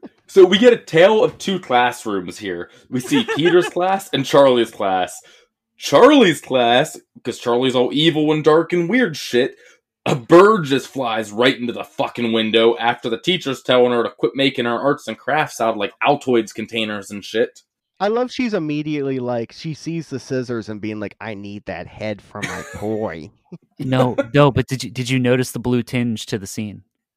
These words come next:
Speaker 1: Uh, negative, I did not.
Speaker 3: No,
Speaker 2: There's a
Speaker 3: we
Speaker 2: blue
Speaker 3: don't do, we don't do that kind of res-, that much research on this
Speaker 2: Well,
Speaker 3: show,
Speaker 2: think
Speaker 3: Brandon.
Speaker 2: about it. It's a blue tinge to the scene.
Speaker 3: I didn't
Speaker 2: W-
Speaker 3: notice it.
Speaker 2: What, what else is in, what else is blue?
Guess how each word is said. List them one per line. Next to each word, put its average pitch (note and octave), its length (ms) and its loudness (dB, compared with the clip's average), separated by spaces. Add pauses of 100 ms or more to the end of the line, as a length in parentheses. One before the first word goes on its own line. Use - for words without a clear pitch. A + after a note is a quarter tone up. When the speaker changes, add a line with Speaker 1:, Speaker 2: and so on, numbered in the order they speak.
(300)
Speaker 1:
Uh, A#2 180 4
negative, B2 500 4
I G2+ 100 -4
did G#2+ 120 -8
not. - 400 -6 (160)
Speaker 3:
No, F3+ 120 -4
Speaker 2:
There's F#3 100 -2
a A3+ 40 -2
Speaker 3:
we B3 60 -6
Speaker 2:
blue - 160 -2
Speaker 3:
don't B3+ 180 -2
do, A#3 180 -6
we A3+ 160 -6
don't D#4+ 240 -4
do B3 180 -2
that G3 200 0
kind F#3 200 -4
of C3+ 80 -2
res-, C3 380 -4
that E3+ 380 -2
much D#3 220 -2
research C#3+ 560 -6
on A2+ 160 -8
this G#2+ 160 -10
Speaker 2:
Well, D3 240 6
Speaker 3:
show, - 60 -2
Speaker 2:
think - 80 -16 (180)
Speaker 3:
Brandon. - 60 2
Speaker 2:
about C#3 300 8
it. G#2 120 -4 (100)
It's C3+ 200 0
a C#3+ 40 0
blue D3 280 2
tinge F#3 400 0
to D#3+ 100 -2
the C#3 100 0
scene. F#3+ 420 -6 (380)
Speaker 3:
I G#3+ 140 0
didn't C4 220 -4
Speaker 2:
W- C4 180 0
Speaker 3:
notice A3+ 160 -8
it. D#2 160 -14 (160)
Speaker 2:
What, C#3 340 0
what C#3+ 160 0
else D3 220 0
is C#3 100 -8
in, D3 200 -8
what C3+ 120 -2
else D3 140 -2
is D3 100 -10
blue? C#3 340 -4